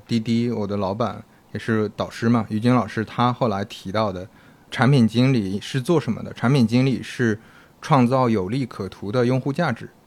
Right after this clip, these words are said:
就他这里面有两个关键词，一个是用户价值，但这个其实大家都知道，但是你会发现有些人讲产品的时候他不提用户的；就有些人说产品好，他就是只是说，“哎，我这个你看长得多好看”，或者“我这个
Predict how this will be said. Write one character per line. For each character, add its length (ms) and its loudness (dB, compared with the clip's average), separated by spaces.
就 100 -2
他 180 0
这 160 0
里 80 0
面 140 -2
有 100 2
两 200 -2
个 100 -6
关 180 -2
键 180 2
词， 440 -8
一 140 -2
个 180 2
是 340 -2
用 140 -2
户 100 2
价 180 4
值， 220 -8
但 140 2
这 160 4
个 140 -2
其 80 -10
实 120 -2
大 100 0
家 80 2
都 140 4
知 160 -4
道， 180 -2
但 120 6
是 160 4
你 260 4
会 120 4
发 120 2
现 120 4
有 120 2
些 120 0
人 140 2
讲 220 -4
产 180 -2
品 140 0
的 100 -4
时 80 -6
候 60 -2
他 100 -4
不 100 -4
提 140 -2
用 120 4
户 140 -2
的； 100 -8
就 100 2
有 160 4
些 140 2
人 180 4
说 200 2
产 200 -4
品 160 2
好， 280 -4
他 120 -2
就 160 0
是 140 0
只 160 -12
是 100 0
说 280 2
，“哎， 40 -8
我 180 -6
这 120 -6
个 80 -12
你 120 -14
看 140 -8
长 140 0
得 80 0
多 100 2
好 140 2
看”， 260 -2
或 80 2
者 120 2
“我 120 2
这 140 -2
个 160 0